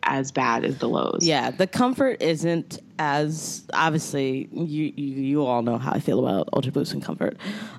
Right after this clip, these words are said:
Speaker 2: Um, it's unparalleled. So to, to go back to something else, it just feels weird, but it wasn't the worst thing. Like, it wasn't like wearing church shoes.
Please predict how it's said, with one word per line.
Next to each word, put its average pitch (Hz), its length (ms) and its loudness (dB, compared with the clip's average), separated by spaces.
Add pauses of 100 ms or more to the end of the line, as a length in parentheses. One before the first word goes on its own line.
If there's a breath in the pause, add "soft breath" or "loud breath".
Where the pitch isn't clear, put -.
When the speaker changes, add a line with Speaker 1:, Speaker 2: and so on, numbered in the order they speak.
Speaker 2:
Um, 117 360 2 (180)
it's - 140 -4
unparalleled. - 580 -2 (540 loud breath)
So 170 440 6
to, 196 260 2
to 180 180 4
go 156 200 6
back 143 400 2
to 151 260 4
something 135 400 0
else, 135 380 2
it 175 100 -2
just 143 340 0
feels 135 380 2
weird, 165 320 4 (580 loud breath)
but 139 260 4
it 165 80 4
wasn't 160 600 2
the 156 180 4
worst 156 360 2
thing. 175 260 2
Like, 139 160 0
it 139 80 0
wasn't 131 460 2
like 123 260 0
wearing 135 260 0
church - 300 -6
shoes. - 500 -6